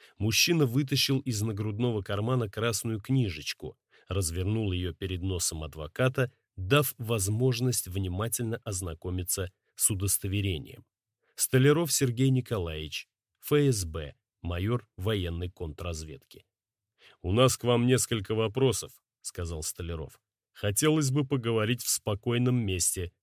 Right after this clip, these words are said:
где нет соглядатаев". "Это задержание?" Лицо Радченко сделалось каменным. "Или арест?" "Ни то, ни другое", улыбнулся Столяров. "Что-то вроде доверительной беседы,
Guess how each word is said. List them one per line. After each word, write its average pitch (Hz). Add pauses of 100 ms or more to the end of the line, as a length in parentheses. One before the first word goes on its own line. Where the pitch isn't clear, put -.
(140)
где 90
нет 110 (140)
соглядатаев". 104 (800)
"Это 127
задержание?" 127 (280)
Лицо 95
Радченко 104
сделалось 98
каменным. 76 (280)
"Или 151
арест?" 123 (760)
"Ни 107
то, 156
ни 156
другое", 127 (220)
улыбнулся 87
Столяров. 80 (420)
"Что-то 165
вроде 151
доверительной 135
беседы, 117